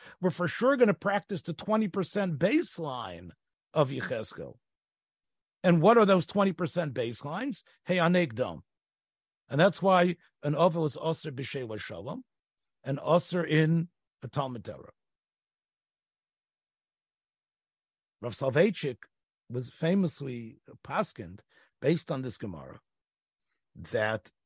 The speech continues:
there should be no learning going on in the house of an Ovel. We know that many, many homes of the Ovel, there's learning,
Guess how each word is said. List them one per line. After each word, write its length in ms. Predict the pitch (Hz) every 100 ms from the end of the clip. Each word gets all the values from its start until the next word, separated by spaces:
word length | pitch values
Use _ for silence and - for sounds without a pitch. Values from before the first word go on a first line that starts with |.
| _ _
there 200 | - 143
should 180 | 143 170
be 120 | 147
no 180 | 156 185
learning 440 | 170 170 185 160 139
going 320 | 139 131 127
on 440 | 135 120 110 120 - _ _ _ _ _ _ _ _ _ _ _ _ -
in 280 | 113 117 110
the 240 | 110 107
house 360 | - 113 113 -
of 140 | 98
an 60 | 98
Ovel. 480 | 92 98 92 69 - _ _ _ _ _ _ _ _ -
We 140 | 131
know 340 | 175 170 139
that 240 | 117 117 117
many, 420 | 139 151 131 120 - 92
many 440 | 98 127 135 123 -
homes 560 | - 110 - 127 139 104
of 120 | 113
the 80 | 117
Ovel, 480 | 147 233 127 120 190 _ _ _ _ _
there's 680 | - 110 110 110 107 104 98 76
learning, 720 | 101 107 120 135 131 123